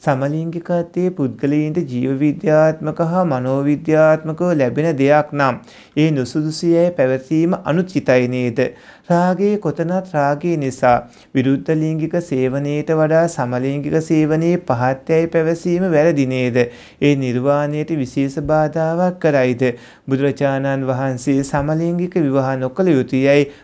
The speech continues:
ප්‍රතික්ෂේප කළ අවස්ථාවක් තිබේද? තිබේ නම් ඒ එකලට සාපේක්ෂව නේද කියලයි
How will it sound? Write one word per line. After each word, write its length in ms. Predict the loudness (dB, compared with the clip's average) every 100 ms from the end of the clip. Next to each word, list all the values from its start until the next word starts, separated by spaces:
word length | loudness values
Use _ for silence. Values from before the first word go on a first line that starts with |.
| -4
ප්‍රතික්ෂේප 580 | -2 0 -2 -2 -2 -2
කළ 120 | -4 -2
අවස්ථාවක් 840 | 0 0 0 0 0 2 0 0
තිබේද? 440 | -2 0 2 2 0 -2 -6 _ -4
තිබේ 340 | -2 0 -2
නම් 220 | -2 -6 -6
ඒ 160 | -2 -2 -2
එකලට 380 | -6 -4 -2 -2
සාපේක්ෂව 880 | -6 -6 -6 -6 -4 -2 -4 -6 -4 -4
නේද 360 | -4 -2 -2 -4
කියලයි 400 | -2 -2 -2